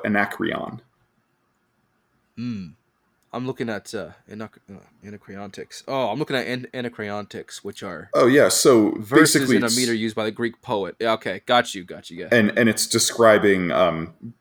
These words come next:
Speaker 1: basically, i-, in this context, uh, the sentence is, "Some days passed before I could rid my thoughts of Thecla of certain impressions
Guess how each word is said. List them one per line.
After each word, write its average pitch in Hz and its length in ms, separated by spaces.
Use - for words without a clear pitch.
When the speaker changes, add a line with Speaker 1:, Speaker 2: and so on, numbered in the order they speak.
Speaker 1:
basically, 104 760
i-, 117 180
in 113 220
this 135 220
context, - 880
uh, 85 220
the 92 100
sentence - 400
is, 90 120
"Some 98 160
days 92 180
passed - 300
before 98 140
I 87 80
could 85 120
rid 98 240
my 87 160
thoughts - 320
of 85 100
Thecla 95 400
of - 220
certain - 360
impressions 104 800